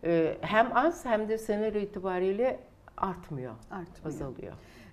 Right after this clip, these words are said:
Speaker 2: E, özendirmek,
Speaker 1: Ya,
Speaker 2: teşvik
Speaker 1: evet.
Speaker 2: etmek,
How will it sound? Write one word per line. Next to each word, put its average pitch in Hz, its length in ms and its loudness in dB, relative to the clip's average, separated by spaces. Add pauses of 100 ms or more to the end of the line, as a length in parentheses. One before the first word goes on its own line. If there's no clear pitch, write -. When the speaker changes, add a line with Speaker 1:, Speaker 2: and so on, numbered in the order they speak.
Speaker 2:
E, 220 260 -2
özendirmek, 247 1200 -2 (140)
Speaker 1:
Ya, 175 60 -8 (100)
Speaker 2:
teşvik - 180 -8
Speaker 1:
evet. 156 240 4
Speaker 2:
etmek, 220 420 -2